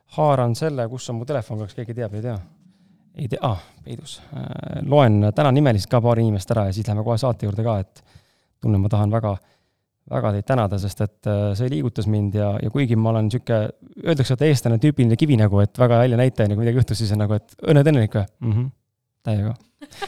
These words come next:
<laughs> Et aga tegelikult sisimas, äh, olen ma väga õnnelik ja,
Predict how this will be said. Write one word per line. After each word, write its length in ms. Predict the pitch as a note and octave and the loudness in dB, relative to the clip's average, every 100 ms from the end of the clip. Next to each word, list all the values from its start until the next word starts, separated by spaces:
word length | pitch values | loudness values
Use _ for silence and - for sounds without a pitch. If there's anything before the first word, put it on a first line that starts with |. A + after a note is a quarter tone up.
| - | -6
<laughs> 600 | G2+ - - - - - | -4 -4 -6 -16 -6 0
Et 120 | - | 4
aga 140 | C3+ | 6
tegelikult 240 | C3 D#3+ - | 8 6 4
sisimas, 480 | F3+ D3 G#2+ G2 B2 | 4 6 4 2 2
äh, 140 | A2+ | 4
olen 160 | B2 A2+ | 6 4
ma 100 | A2 | 4
väga 180 | B2 A#2+ | 2 4
õnnelik 320 | G#2+ G#2+ - | 2 2 0
ja, 120 | A2+ | -2